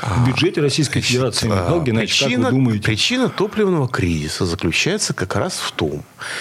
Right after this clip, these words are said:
Speaker 2: что российское государство провело так называемый налоговый манёвр, отменив, по сути дела, экспортные пошлины,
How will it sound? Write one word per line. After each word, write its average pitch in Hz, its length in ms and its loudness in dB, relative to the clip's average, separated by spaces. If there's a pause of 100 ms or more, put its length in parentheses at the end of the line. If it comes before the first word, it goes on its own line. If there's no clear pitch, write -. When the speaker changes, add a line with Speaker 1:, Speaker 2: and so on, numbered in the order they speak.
(280)
Speaker 2:
что - 200 -6
российское - 580 0
государство 202 880 0
провело 101 280 0
так - 200 -4
называемый 139 500 2
налоговый 160 480 2
манёвр, 185 420 2 (720)
отменив, 277 840 2
по 90 160 -4
сути 98 340 -2
дела, 95 560 0
экспортные 92 680 -4
пошлины, 139 720 0